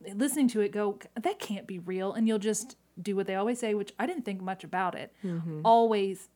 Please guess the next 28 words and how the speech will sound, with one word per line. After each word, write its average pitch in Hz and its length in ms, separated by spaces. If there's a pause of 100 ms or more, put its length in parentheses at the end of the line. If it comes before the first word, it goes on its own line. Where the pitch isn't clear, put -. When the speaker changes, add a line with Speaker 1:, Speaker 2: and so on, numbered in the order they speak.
Speaker 1:
when 208 160
you 208 80
hear 196 180
that 185 160
stuff, - 400
think - 380
something 165 440
about - 320
it. - 120
Speaker 2:
So - 140
that - 160
you, 175 140
you 180 220
think 185 240
it's 175 120
a 180 40
joke 165 400
or 185 80
an 175 100
aside. 160 540
Speaker 1:
Yes, - 460 (300)
because 254 280
you 254 200
would 254 160
never 208 280
say 214 260
that. 135 380
Speaker 2:
Mm-hmm. 156 340